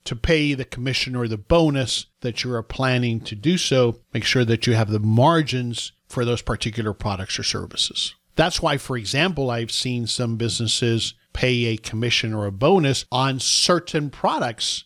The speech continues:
to encourage that focus, because those are the products that you want to incentivize them to sell, because that's where you have the highest margin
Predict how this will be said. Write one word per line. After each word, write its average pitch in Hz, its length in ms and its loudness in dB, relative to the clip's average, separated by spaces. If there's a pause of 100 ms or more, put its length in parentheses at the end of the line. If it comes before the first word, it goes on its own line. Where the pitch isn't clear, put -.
(140)
to 127 180 -2
encourage 127 720 2
that 120 220 0
focus, - 680 -2 (520)
because 107 340 0
those 117 240 2
are 113 60 0
the 113 100 0
products 110 520 0
that 104 180 -6
you 110 80 0
want 101 240 -2
to - 100 -6
incentivize 101 800 -2
them 92 140 -4
to 92 80 -4
sell, - 600 0
because 101 320 -4
that's 110 320 0
where 101 100 0
you 95 140 -2
have 101 300 0
the 98 100 -2
highest 101 420 -2
margin 113 540 2